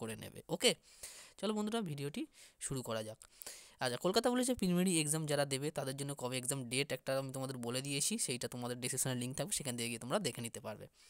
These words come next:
ভিডিওটি শুরু করার আগে তোমাদের বলে রাখি, যারা আমাদের চ্যানেলে নতুন দর্শক রয়েছে এবং প্রথমবার এই চ্যানেলটি ভিজিট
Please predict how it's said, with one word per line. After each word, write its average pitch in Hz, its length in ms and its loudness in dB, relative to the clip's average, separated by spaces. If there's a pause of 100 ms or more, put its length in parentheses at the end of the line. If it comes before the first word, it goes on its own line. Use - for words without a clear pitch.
(520)
ভিডিওটি 202 280 2 (100)
শুরু 175 180 4
করার 185 200 6
আগে 185 160 0
তোমাদের 151 300 -2
বলে 143 140 0
রাখি, 160 180 0
যারা 135 140 6
আমাদের 131 200 0
চ্যানেলে 131 240 -4 (100)
নতুন 156 160 -6 (100)
দর্শক 135 260 -2
রয়েছে 131 180 -4
এবং 131 160 -4
প্রথমবার 180 360 2
এই 147 60 -6
চ্যানেলটি 135 320 -4
ভিজিট 123 180 -2